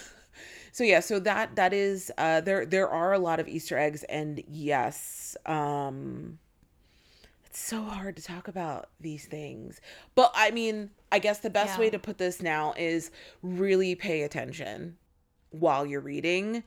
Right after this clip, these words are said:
Speaker 1: because even
Speaker 2: Yes.
Speaker 1: if, like, something is <laughs> mentioned in passing, like, it'll most likely come up again, for sure.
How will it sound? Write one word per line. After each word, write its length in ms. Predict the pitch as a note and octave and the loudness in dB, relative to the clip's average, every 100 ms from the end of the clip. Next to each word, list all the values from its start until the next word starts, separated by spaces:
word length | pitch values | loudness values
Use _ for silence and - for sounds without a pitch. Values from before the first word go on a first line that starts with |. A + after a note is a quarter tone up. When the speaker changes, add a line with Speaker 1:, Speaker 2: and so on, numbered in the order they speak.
| - - - - | -12 -20 -12 -8
Speaker 1:
because 420 | F#3 G3 E3+ - | -2 2 2 0
even 340 | G3 F3+ B3 A#3+ | -4 -2 0 0
Speaker 2:
Yes. 80 | |
Speaker 1:
if, 240 | G3+ G3 - | 0 -2 0
like, 300 | F3+ E3+ - | 0 0 -6
something 880 | - F#3 F3 F#3+ F#3 F3+ F3 E3+ E3+ | -6 -2 -2 -2 0 0 0 -2 -4
is 180 | - F#3+ | -4 -4
<laughs> 160 | A3+ A#3 | -2 4
mentioned 400 | D#4 C4+ C#4 A3+ | 4 4 -2 -2
in 160 | G3+ | -4
passing, 760 | F#3+ F#3+ E3 F#3 G#3 G#3 G3+ G#3+ - - - _ | -4 0 2 0 -2 -4 -4 -8 -12 -20 -20 _
like, 240 | F#3+ E3+ - | 2 2 2
it'll 540 | F3 E3+ E3 D#3+ D#3+ | 4 6 4 2 0
most 260 | E3+ D#3 - | -4 -6 -2
likely 280 | C#3+ C#3+ C#3 | -2 -2 -4
come 200 | E3 G2 | -4 -6
up 160 | F2 | -6
again, 380 | F2 - G#1+ A#2 | -8 -8 -10 -10
for 240 | D#3 D#3 D3 | -8 -6 -6
sure. 480 | - G2 C#2 C2 | -6 -6 -8 -10